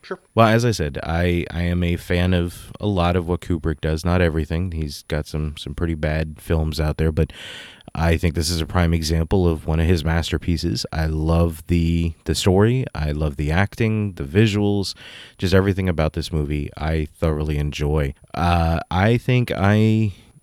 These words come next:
Speaker 2: I would go so far as to give this a four point five out of five.
Speaker 1: That's a high score so far. Uh, out of a good chunk of the stuff that we have done, I think that's probably the highest, uh, you've rated anything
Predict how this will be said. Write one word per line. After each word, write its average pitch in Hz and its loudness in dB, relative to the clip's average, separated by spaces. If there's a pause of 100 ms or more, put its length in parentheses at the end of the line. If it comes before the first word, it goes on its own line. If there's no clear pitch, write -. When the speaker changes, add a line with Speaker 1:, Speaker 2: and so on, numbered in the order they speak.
Speaker 2:
I 98 2
would 113 4
go 110 6
so 101 0
far 95 2
as 92 2
to - -8
give 78 0
this 80 2
a 78 2
four 90 2
point 80 -2
five 78 0
out 73 0
of 69 -6
five. - -10 (120)
Speaker 1:
That's - -16
a 76 -12
high 76 -10
score 92 -8
so 80 -10
far. 78 -10 (460)
Uh, 87 -16
out 76 -10
of 82 -6
a 82 -8
good 87 -12
chunk - -10
of 80 -18
the 80 -20
stuff - -8
that - -8
we 85 -10
have 78 -12
done, 92 -10 (100)
I - -12
think 85 -12
that's 87 -8
probably 85 -6
the 80 -10
highest, 104 -10 (180)
uh, 82 -16
you've 78 -18
rated 78 -8
anything 80 -6